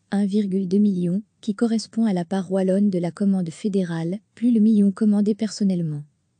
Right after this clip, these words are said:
Ces deux virgule deux millions de masques seront distribués aux acteurs de terrain qui dépendent des compétences de la région, comme les maisons de repos,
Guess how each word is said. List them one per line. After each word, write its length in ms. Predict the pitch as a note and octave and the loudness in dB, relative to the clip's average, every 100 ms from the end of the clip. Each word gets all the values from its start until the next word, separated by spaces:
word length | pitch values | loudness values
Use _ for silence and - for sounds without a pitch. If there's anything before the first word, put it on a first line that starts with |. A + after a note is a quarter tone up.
| - | -20
Ces 180 | - F#3+ | -6 -2
deux 160 | F#3+ | 0
virgule 420 | G#3+ G3+ F3+ G3+ | 0 0 0 -2
deux 120 | F#3 G3+ | 0 2
millions 340 | G#3 G3+ G3+ | 2 2 2
de 120 | F#3 | 0
masques 520 | E3+ F3 G3+ - B3 - - | 0 -2 -6 -10 -12 -14 -14
seront 360 | - G3 F#3+ | -6 -2 0
distribués 580 | G3+ G#3 - G#3+ G#3 A3 | 0 -2 -4 -4 0 2
aux 180 | G3 F3 | 0 -2
acteurs 340 | F3+ - G#3+ | -6 -4 -2
de 80 | F3+ | -2
terrain 360 | E3 F#3+ F#3+ G#3+ | -4 -4 -2 -2
qui 140 | - | -2
dépendent 360 | F#3 F#3+ G#3+ A3 | -2 -2 0 0
des 220 | F#3 E3 | 0 -4
compétences 580 | - G3+ G3 F#3 A3 G3+ | -2 -2 -2 -2 -2 -2
de 100 | F3+ | -4
la 140 | F3 | -2
région, 440 | E3+ F#3 E3+ F3 G#3+ _ - | -4 -4 -2 -4 -4 _ -2
comme 180 | A3 | 2
les 140 | G#3+ F#3 | 2 4
maisons 260 | G3+ G3+ | 2 2
de 140 | A3+ G3 | 2 2
repos, 440 | F#3 F3+ G3+ G#3+ | 0 -2 -2 -4